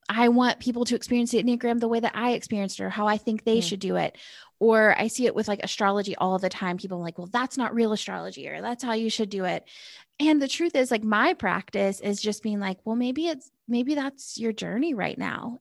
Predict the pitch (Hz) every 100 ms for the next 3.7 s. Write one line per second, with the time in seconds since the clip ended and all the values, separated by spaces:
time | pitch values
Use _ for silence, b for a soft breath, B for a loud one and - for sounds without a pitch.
0 | _ 214 208 202 208 - B B B B
1 | - 233 233 226 220 - 254 381 392 359
2 | 247 208 - 220 226 226 214 202 - 190
3 | 254 233 247 269 262 277